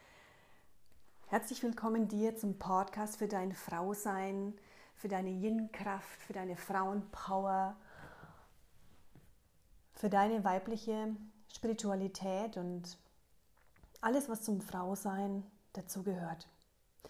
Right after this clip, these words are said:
Ich freue mich, dass du wieder da bist und dir Zeit nimmst für dich,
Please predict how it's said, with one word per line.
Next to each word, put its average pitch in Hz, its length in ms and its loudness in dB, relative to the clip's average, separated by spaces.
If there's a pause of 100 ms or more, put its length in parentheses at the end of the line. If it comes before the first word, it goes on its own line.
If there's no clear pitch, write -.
(360)
Ich - 80 -14
freue 196 240 6
mich, 285 200 2
dass - 140 0
du 208 140 2
wieder 180 160 0
da 175 240 2
bist 240 320 0
und 175 400 -4 (1400)
dir 208 100 4
Zeit 190 300 2
nimmst 226 260 2
für - 140 -2
dich, - 420 -2